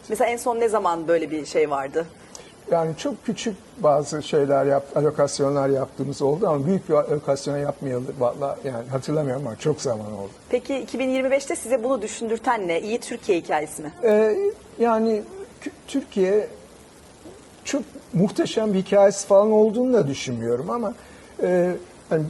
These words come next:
Speaker 2: bir global yatırım yapıyorsanız mutlaka diğer, e, alternatiflerle kıyaslamanız gerekir.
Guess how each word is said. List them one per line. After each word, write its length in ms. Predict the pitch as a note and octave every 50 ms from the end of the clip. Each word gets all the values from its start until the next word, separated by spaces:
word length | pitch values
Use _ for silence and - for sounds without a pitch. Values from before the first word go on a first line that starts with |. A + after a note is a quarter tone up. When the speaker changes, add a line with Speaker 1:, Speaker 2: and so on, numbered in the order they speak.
| -
Speaker 2:
bir 140 | - F3+ F#3 D#3
global 440 | D#3+ F#3 F#3+ F#3 G#3 A3+ A3+ G#3+ G3
yatırım 380 | E3 D3 - - D#3 D3+ C#3
yapıyorsanız 960 | C3 C3 B2 - C3 A#2+ A#2+ - - B2+ A#2+ C3 F3 A#3 B3+ - - - - - - - - - D#5 G4+ A3 - - - - - - A#4+ - -
mutlaka 680 | G#3+ A3+ - - D3 - - - G3+ G#3+ A#3 A#3 F#3 E3
diğer, 280 | A3 G#3+ G#3+ G3+ G3 E3 - B3+ G3+ F3+ F3 D#3+
e, 340 | D#3 D3+ D3 D3 D3+ D3 C#3 - - -
alternatiflerle 1040 | - E3 E3 D#3+ - - E3 E3 E3+ E3+ D#3 - F#3 - - G3+ F#3 F3 D3+ D3 G3+
kıyaslamanız 880 | G3+ - F3+ F3 E3+ D#3+ - - F#3 F3 E3+ E3+ E3+ E3+ F3 F3 C#3 -
gerekir. 580 | C3+ B2 A2+ A2 G#2+ G#2 - - A3+ A3+ -